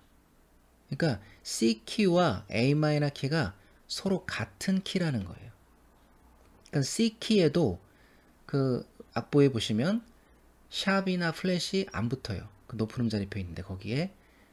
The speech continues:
샵이나 플랫이 아무것도 안 붙어요. C키, 맞죠? A 마이너 키도 마찬가지예요. 샵이나 플랫이 안 붙어요. 그러니까 같은 키인 거예요. 같은 키.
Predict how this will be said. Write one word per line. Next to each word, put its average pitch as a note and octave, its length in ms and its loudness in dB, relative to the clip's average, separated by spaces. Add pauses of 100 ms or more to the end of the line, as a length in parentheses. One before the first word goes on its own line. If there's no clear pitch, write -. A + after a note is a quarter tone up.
(260)
샵이나 F3+ 580 -2
플랫이 E3 380 -2
아무것도 A#2+ 340 -2
안 F#2 240 -2
붙어요. - 340 -8 (1040)
C키, F3 580 -2
맞죠? C#3+ 360 -2 (680)
A D3+ 300 6
마이너 F#3 580 2
키도 E3+ 300 -2
마찬가지예요. A2+ 760 0 (520)
샵이나 F3 560 -2
플랫이 - 460 -4
안 G#2 220 -6
붙어요. - 340 -12 (1040)
그러니까 - 240 -6
같은 G#3+ 480 2
키인 C#3 340 -2
거예요. E2+ 380 -12
같은 - 460 -12
키. - 200 -16